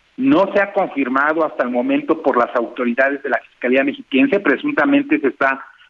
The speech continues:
manejando la versión de que este sujeto, bueno, al parecer, eh, también está relacionado en otro,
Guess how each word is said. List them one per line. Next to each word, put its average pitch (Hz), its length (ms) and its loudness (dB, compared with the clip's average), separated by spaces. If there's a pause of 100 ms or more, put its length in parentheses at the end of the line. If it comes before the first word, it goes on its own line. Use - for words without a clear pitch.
manejando 131 560 0
la 127 120 2
versión 135 400 0
de 139 160 0
que 117 180 2
este 117 220 0
sujeto, 143 720 -2 (380)
bueno, 127 280 2
al 117 160 0
parecer, 139 680 0
eh, 120 200 -2
también 123 340 0
está 135 220 0
relacionado 127 960 0
en 117 140 -14
otro, 123 640 -2